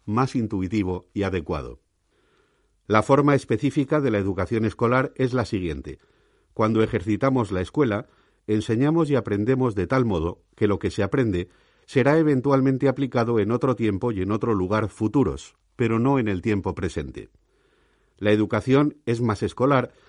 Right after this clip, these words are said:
conforme sigue esa convención cultural y menos conforme no la sigue. La escuela, la educación escolar,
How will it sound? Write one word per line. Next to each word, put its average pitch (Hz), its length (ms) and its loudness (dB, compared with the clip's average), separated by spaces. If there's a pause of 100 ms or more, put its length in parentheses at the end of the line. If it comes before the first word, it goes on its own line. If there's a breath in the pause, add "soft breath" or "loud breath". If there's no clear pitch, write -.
(220 soft breath)
conforme 120 480 2
sigue 147 320 2
esa 131 220 0
convención 104 580 -2
cultural 104 560 0 (500)
y 120 120 -2
menos 117 560 0
conforme 107 460 0
no 110 120 0
la 92 120 0
sigue. 62 380 -10 (680)
La 85 160 -6
escuela, 123 480 0 (100)
la 92 100 -6
educación 85 480 -4
escolar, 110 460 0